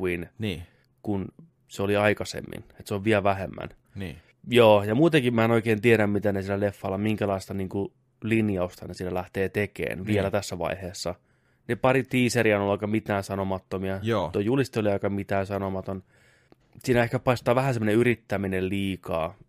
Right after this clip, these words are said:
Speaker 1: Jotenkin se juliste oli, no niinku tavallaan piirrettynä lintuna tai tähtinä sen pään
Speaker 2: Niin.
Speaker 1: ympärillä, että se näkee ihan niinku pöpinä ne
Speaker 2: Niin.
Speaker 1: muut hahmot niinku siellä. Tossa näkyy kuva, siellä on Ewan McGregorikin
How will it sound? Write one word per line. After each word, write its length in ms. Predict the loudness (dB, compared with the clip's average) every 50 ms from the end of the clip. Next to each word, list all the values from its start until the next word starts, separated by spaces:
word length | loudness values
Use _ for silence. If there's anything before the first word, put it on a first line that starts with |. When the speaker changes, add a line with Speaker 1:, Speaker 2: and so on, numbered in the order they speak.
| _ _
Speaker 1:
Jotenkin 480 | -8 -8 -6 -6 -6 -8 -6 -8 -10 -10 -8
se 80 | -6
juliste 440 | -4 -2 -2 -2 -2 -4 -4 -4 -2
oli, 240 | -2 -2 -2 -4 -6 _ _ _ _ _ _ _ _ _ -8
no 100 | -6 -6
niinku 160 | -4 -6 -4
tavallaan 440 | -4 -2 -2 0 0 0 0 -2 -4 -8 _ -20 -20 _ _ _ _ _ _ _ _ _ _
piirrettynä 580 | 0 2 2 2 0 -2 -4 -4 -2 -2 -2 -2
lintuna 420 | -2 -2 -2 -4 -4 -4 -4 -2
tai 140 | -2 -2 0
tähtinä 400 | 2 2 0 0 0 -4 -4 -4
sen 180 | -4 -4 -2
pään 140 | 0 0 0
Speaker 2:
Niin. 80 | 0 0
Speaker 1:
ympärillä, 120 | -2 -4 -4
että 60 | -4
se 60 | -2
näkee 340 | -2 -2 -2 -2 -2 -2 -2
ihan 200 | -2 -6 -10 -14 -16 _ -10
niinku 240 | -8 -8 -8 -10 -6 -4
pöpinä 340 | -4 -2 -2 -4 -4 -6 -6
ne 400 | -8 _ _ _ _ -12 -8 -4
Speaker 2:
Niin. 40 | -2
Speaker 1:
muut 200 | -2 -2 -2 -2
hahmot 380 | -2 -2 -2 -4 -6 -6 -8
niinku 420 | -8 -8 -8 -6 -6 -6 -6 -6 -10 _ _ _ _ _ _
siellä. 300 | _ -12 -8 -8 -8 -8 -10 _ -20 -20 -20 -20 -20 -20 _ _ _ _ _ _ _ _ _ _
Tossa 280 | -6 -6 -4 -4 -4 -4
näkyy 280 | -2 -4 -4 -4 -6 -4
kuva, 300 | -4 -4 -4 -4 -6 -4
siellä 220 | -4 -2 -2 -2
on 80 | -2 -6 _ _ _ _ _ _ _ _ _ _ _ _ _ _ _ _ -6
Ewan 240 | -4 -2 0 0 0
McGregorikin 760 | 0 -2 -2 0 -2 0 0 0 0 0 0 -2 -2 -4